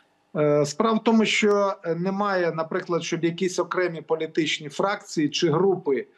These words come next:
в повному складі, скажімо, виступали проти чи за. Е, повірте, в любій, е, фракції є люди, які оцінюють ситуацію таким чином, що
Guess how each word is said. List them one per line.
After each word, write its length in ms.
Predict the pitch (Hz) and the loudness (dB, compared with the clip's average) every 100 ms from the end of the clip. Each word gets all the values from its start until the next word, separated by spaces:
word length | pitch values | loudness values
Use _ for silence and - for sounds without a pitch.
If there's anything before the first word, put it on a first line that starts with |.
| _ _ | _ _
в 80 | _ | _
повному 560 | _ 202 185 170 160 151 | _ 0 2 -2 -4 -8
складі, 460 | - 165 151 123 | -6 -2 -2 -2
скажімо, 480 | 113 - 139 156 147 | -6 -4 -2 -2 0
виступали 580 | 139 - 147 156 143 135 | -2 -2 -2 0 2 0
проти 480 | 139 202 208 208 - | 2 2 2 0 -2
чи 220 | - 170 | -2 -2
за. 380 | 143 180 165 - _ _ _ _ - | 0 0 0 -4 _ _ _ _ -12
Е, 60 | |
повірте, 520 | 131 190 202 202 196 | -4 0 2 2 0
в 160 | 160 147 | -4 -2
любій, 540 | 190 180 190 175 131 - | -2 -2 -2 -2 -4 -4
е, 160 | 135 | -6
фракції 680 | 135 - 214 - - 165 151 | -2 -2 -2 -4 -8 -6 -4
є 200 | 151 180 | 2 2
люди, 340 | 170 190 151 | 4 2 2
які 520 | 151 147 147 185 160 - | 2 2 -2 -2 -2 0
оцінюють 680 | 160 156 - 202 175 160 - | -2 -2 0 0 0 -2 -2
ситуацію 600 | 175 170 180 165 - 151 | -4 0 0 0 -4 -6
таким 340 | 156 196 180 | -4 -2 -2
чином, 380 | 170 247 247 220 | 0 0 0 -2
що 360 | - 196 185 | -2 0 0